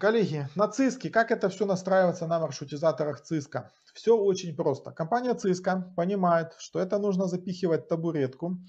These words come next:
Так вот, для того, чтобы не вывихнуть мозг, мозг, которого может и не быть, значит, здесь добавляется всего две буквы. В шесть, В шесть, В шесть. Ну, собственно, в микротике тоже на самом деле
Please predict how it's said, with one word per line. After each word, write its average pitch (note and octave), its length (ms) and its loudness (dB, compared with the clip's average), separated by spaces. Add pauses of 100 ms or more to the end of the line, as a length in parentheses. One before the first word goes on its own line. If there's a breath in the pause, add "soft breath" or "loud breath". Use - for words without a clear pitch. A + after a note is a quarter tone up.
(360 loud breath)
Так F3+ 180 -6
вот, G3 140 4
для E3+ 100 0
того, G#3 240 2
чтобы F3 340 -2
не F#3+ 120 0
вывихнуть F3+ 580 -2
мозг, F3+ 480 -2 (220)
мозг, F#3+ 420 -2
которого E3+ 400 0
может D#3 340 -4
и D#3+ 60 -6
не F3 120 -2
быть, C4+ 200 0 (440 loud breath)
значит, E3 380 -6 (200)
здесь A3+ 240 -2
добавляется F#3+ 580 4
всего E3+ 600 -4
две D3+ 320 -2
буквы. C3+ 680 -8
В E3+ 560 0
шесть, - 640 -4 (100)
В D#3+ 560 0 (160)
шесть, D3 500 -6 (440 soft breath)
В E3 540 0 (180)
шесть. D3 460 -4 (340 soft breath)
Ну, C4 140 -4
собственно, G3 420 0
в F#3 80 4
микротике G3+ 600 0
тоже A3 300 -6
на G3 140 -2
самом F3 380 -2
деле F3+ 340 0